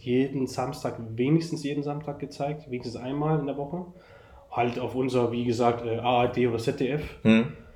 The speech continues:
Speaker 1: Ähm, in Deutschland ist es ja so, dass es halt an Sky alles übergeben ist und die haben die Rechte dafür. Und Dänemark hat halt C W zwei alle die Rechte dafür. Oder die haben natürlich auch, äh, Tochterkanäle, wo halt nur Sport gezeigt wird und da kann man das halt auch dazu buchen.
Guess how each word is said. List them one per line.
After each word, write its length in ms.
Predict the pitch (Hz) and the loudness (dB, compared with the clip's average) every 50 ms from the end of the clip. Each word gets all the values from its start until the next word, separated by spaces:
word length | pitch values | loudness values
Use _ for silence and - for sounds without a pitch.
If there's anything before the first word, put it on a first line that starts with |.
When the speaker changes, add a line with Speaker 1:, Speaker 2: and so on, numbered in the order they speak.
| - - - - - - - - - - - - | -20 -20 -20 -20 -20 -20 -20 -20 -20 -16 -8 -4
Speaker 1:
Ähm, 340 | 143 131 127 123 120 110 107 | -2 0 0 0 0 -2 -2
in 100 | - 127 | -4 0
Deutschland 280 | 117 123 131 - 139 123 | 2 2 2 2 0 0
ist 60 | 120 | 0
es 40 | 123 | 0
ja 40 | 120 | 0
so, 160 | 117 123 120 | 0 0 0
dass 140 | 123 113 113 | 0 0 -2
es 100 | 117 107 | -2 -2
halt 120 | 110 113 113 | -2 -2 -2
an 80 | 107 | -2
Sky 180 | 104 - - 120 | -4 -4 -2 -2
alles 320 | 131 139 139 135 135 131 | 0 0 0 -2 -2 -2
übergeben 400 | 135 131 127 127 - 131 131 131 | -2 -2 -2 -2 0 -2 0 0
ist 100 | 131 123 | -2 -2
und 120 | 131 113 117 | -4 -4 -4
die 80 | 123 | -4
haben 100 | 107 117 | -6 -4
die 60 | 117 120 | -4 -2
Rechte 240 | 117 120 - - | -4 -4 -4 -4
dafür. 400 | - 123 113 - - 127 127 131 | -4 -4 -4 -4 -2 0 0 0
Und 140 | 123 113 104 123 | -2 -2 -2 0
Dänemark 400 | 120 123 131 127 123 120 117 123 | 2 2 2 2 0 0 -2 -2
hat 200 | 123 - - - | -4 -4 -2 -2
halt 480 | 120 117 117 117 - - 135 127 - | 0 0 0 0 -4 -10 -12 -12 -10
C 200 | - - 127 123 | -6 -4 -2 -2
W 80 | 127 123 | -2 -4
zwei 440 | - - - 117 113 127 147 151 135 | -6 -4 -2 0 0 0 0 0 -2
alle 160 | 135 143 135 | -4 -4 -4
die 120 | 139 135 | -4 -6
Rechte 220 | 135 139 135 - 139 | -6 -6 -6 -6 -6
dafür. 520 | 139 - - - 143 147 156 156 156 - - - - - - - - _ - - - - - - - - - - - - - - - | -6 -6 -6 -4 -2 0 0 -2 -4 -6 -14 -20 -20 -20 -20 -20 -20 _ -20 -20 -20 -20 -20 -20 -20 -20 -20 -20 -20 -18 -8 -2 2
Oder 380 | 123 127 120 131 123 120 120 | 4 4 6 6 6 6 6
die 180 | 117 - 127 110 | 4 2 0 0
haben 120 | 117 120 | 0 0
natürlich 300 | 120 113 113 - 123 113 | 0 0 -2 -2 -2 -2
auch, 300 | 110 113 113 113 113 - | 0 0 0 -2 -2 -6
äh, 100 | 117 110 | -8 -8
Tochterkanäle, 800 | 101 - - - - - 139 - - 123 127 131 131 131 135 135 131 - - - - - - - - - - - - - - - | -6 -2 -2 -2 0 0 -4 -2 0 0 2 4 4 4 2 0 -4 -10 -16 -20 -20 -20 -20 -20 -20 -20 -20 -20 -20 -20 -16 -10
wo 160 | - 113 107 | -6 -4 -2
halt 140 | 110 110 113 | -2 0 2
nur 240 | 120 139 151 156 160 | 4 8 8 8 8
Sport 320 | 156 - - 151 156 156 | 6 4 6 6 6 6
gezeigt 400 | - 151 - - 151 151 147 - | 4 0 0 2 0 0 2 2
wird 120 | 147 143 135 | 0 0 0
und 140 | 127 110 | 0 -2
da 200 | 107 117 113 113 | 0 0 0 0
kann 180 | 113 - 127 113 | -2 -2 -4 -2
man 100 | 117 117 | -2 0
das 180 | 110 107 - - | -2 -2 -4 -4
halt 160 | - 107 - | -4 -4 -4
auch 360 | 117 117 113 - - - - | -4 -4 -6 -6 -10 -14 -16
dazu 360 | - 107 - - - 151 151 151 | -16 -14 -10 -4 0 0 0 2
buchen. 500 | 151 147 156 156 156 160 160 160 156 156 | 2 2 2 4 4 6 6 4 4 0